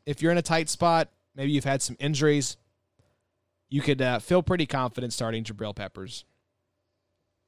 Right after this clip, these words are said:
So there you go. That's, uh, that's the New York Giants, maybe the worst defense in the league versus the Pittsburgh Steelers. Uh, again, this is a great opportunity.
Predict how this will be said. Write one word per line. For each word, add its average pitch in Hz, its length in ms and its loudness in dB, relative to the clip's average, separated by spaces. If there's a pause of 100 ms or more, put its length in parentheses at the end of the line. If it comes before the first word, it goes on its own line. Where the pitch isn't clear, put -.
(160)
So 175 100 0
there 220 100 6
you 233 80 8
go. 147 280 4 (480)
That's, 151 340 0
uh, 160 400 2 (260)
that's 139 180 -8
the 160 60 -6
New 165 80 0
York 165 220 -2
Giants, 160 600 -2
maybe 185 300 4
the 190 100 4
worst 185 280 4
defense 175 400 -2
in 170 60 -4
the 151 60 -2
league 139 220 0
versus 123 380 -4
the 120 60 -10
Pittsburgh 147 440 -4
Steelers. 113 580 -8 (520)
Uh, 143 160 -2
again, 160 540 2 (640)
this 143 180 0
is 147 100 -2
a 151 60 2
great 156 240 4
opportunity. 135 720 0